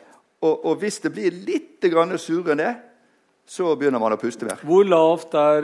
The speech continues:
Speaker 2: litt surt?
Speaker 1: Ja, altså, hvis pasienten har, eh, s-, syv komma trettifem, så begynner vi å synes dette er litt lavt.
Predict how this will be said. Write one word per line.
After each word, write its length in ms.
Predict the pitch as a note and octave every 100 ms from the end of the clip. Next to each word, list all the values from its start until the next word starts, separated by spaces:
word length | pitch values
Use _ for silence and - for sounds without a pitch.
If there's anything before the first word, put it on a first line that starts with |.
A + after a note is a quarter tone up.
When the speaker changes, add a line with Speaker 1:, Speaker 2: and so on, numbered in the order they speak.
| D3+
Speaker 2:
litt 220 | D3 C#3+
surt? 540 | - - - - -
Speaker 1:
Ja, 240 | D#3 D3+ D3
altså, 560 | A#2+ D#3 D3 C#3 C3 B2
hvis 160 | B2+
pasienten 460 | - D3+ F3+ D#3 B2+
har, 240 | C3+ C3
eh, 800 | A#2+ A2 G#2+ G#2 G2+ G2 G2+ G#2
s-, 440 | G#2 - - - - A2 G2+ G#2 G#2+
syv 260 | - D3 B2+
komma 160 | A2+
trettifem, 560 | G#2 G#2 A2 C#3+ A#2+ G2+ - _ _ _ _ _
så 200 | - C#3
begynner 260 | A2+ C#3 B2+
vi 60 | G#2+
å 80 | G#2+
synes 220 | B2 A2
dette 180 | A2 A2
er 180 | A2
litt 160 | A2+ A2
lavt. 220 | F#2+ -